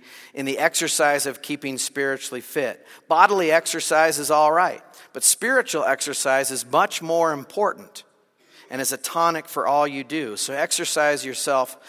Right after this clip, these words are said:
spiritually and practice being a better Christian, because that will help you not only now in this life, but in the next life too. Some of you exercise like crazy folks, and, and good for you. The rest of us,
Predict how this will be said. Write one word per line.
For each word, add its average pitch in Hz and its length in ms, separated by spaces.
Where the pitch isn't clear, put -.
spiritually 175 720
and 120 100
practice 147 460
being 143 280
a 131 40
better 143 240
Christian, 131 680
because 139 220
that 175 240
will 190 100
help 180 420
you 107 280
not 135 180
only 135 220
now 127 540
in 120 180
this 156 240
life, 107 320
but 107 100
in 110 140
the 110 40
next 117 300
life 110 320
too. - 220
Some 196 180
of 208 100
you 147 140
exercise 143 680
like 123 200
crazy 175 280
folks, - 500
and, 104 140
and 120 120
good 143 160
for 151 140
you. 135 180
The 139 120
rest 202 300
of 180 80
us, 147 400